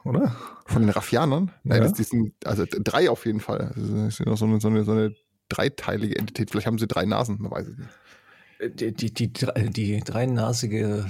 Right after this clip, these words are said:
Speaker 1: die Dreinasigfaltigkeit, oh ja, schön.
Speaker 2: Die Dreiphas-, die dreiphasige Naltigkeit, die drei
Speaker 1: Die
Speaker 2: Na-,
Speaker 1: dreiphasige
Speaker 2: nein, also
Speaker 1: Naltigkeit,
Speaker 2: die,
Speaker 1: oh ja.
Speaker 2: die, die Na-,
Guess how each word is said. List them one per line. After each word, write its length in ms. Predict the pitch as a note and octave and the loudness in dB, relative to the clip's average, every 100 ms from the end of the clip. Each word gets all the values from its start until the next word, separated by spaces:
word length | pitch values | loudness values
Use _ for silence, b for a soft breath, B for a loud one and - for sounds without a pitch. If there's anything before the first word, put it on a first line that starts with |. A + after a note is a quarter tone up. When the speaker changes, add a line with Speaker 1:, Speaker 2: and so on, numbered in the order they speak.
| - | -4
Speaker 1:
die 80 | A#2+ | -4
Dreinasigfaltigkeit, 1300 | A#2 B2+ A#2+ C3 C3 - G#2+ G#2+ - - - - | 0 2 2 2 0 -2 -4 -4 -8 -8 -10 -8
oh 100 | G#2 | -8
ja, 160 | A#2+ G#2+ | -6 -6
schön. 380 | - - A2+ F#2 B B B B | -8 -6 -6 -6 B B B B
Speaker 2:
Die 60 | A2+ B _ | -10 B _
Dreiphas-, 680 | - - B2+ - A#2 A#2+ - | -4 -2 -2 2 2 2 -2
die 120 | - | -2
dreiphasige 640 | A2+ A2+ C#3+ B2 A#2 B2 A#2 | 2 2 2 2 0 2 2
Naltigkeit, 640 | A#2 E3 A#2+ - A2 G#2+ | 2 2 -2 -4 -6 -2
die 60 | B2 | -2
drei 160 | A#2 B2 | -2 -2
Speaker 1:
Die 60 | |
Speaker 2:
Na-, 80 | A#2+ | -2
Speaker 1:
dreiphasige 500 | - C3 - F#3 C3+ | 2 2 2 2 2
Speaker 2:
nein, 60 | C#3+ | 2
also 40 | |
Speaker 1:
Naltigkeit, 400 | E3+ - A2 B2 | 0 -2 0 -2
Speaker 2:
die, 40 | - | -2
Speaker 1:
oh 80 | |
ja. 180 | C3 A2+ | -2 -2
Speaker 2:
die, 120 | G#2 | 0
die 60 | A2 | 0
Na-, 120 | A2 | 0